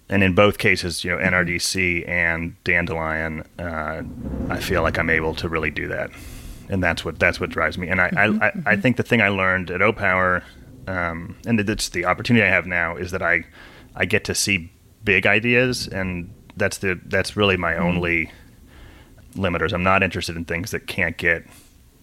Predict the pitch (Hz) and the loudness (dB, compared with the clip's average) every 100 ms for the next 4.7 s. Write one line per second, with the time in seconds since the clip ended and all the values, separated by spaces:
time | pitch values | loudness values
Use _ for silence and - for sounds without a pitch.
0 | _ - - - - 85 80 - - - | _ -20 -16 -4 0 0 0 -10 -8 2
1 | 113 101 113 175 139 - 110 98 - 92 | 4 6 6 4 4 2 4 2 0 -2
2 | 90 110 110 101 87 98 90 92 85 92 | 0 2 4 2 0 -2 -4 -4 -4 -6
3 | 85 - - 95 85 - - 90 82 76 | -8 -10 -10 -6 -8 -8 -4 -2 -2 -6
4 | 65 57 - - - 50 - | -10 -10 -10 -10 -12 -14 -18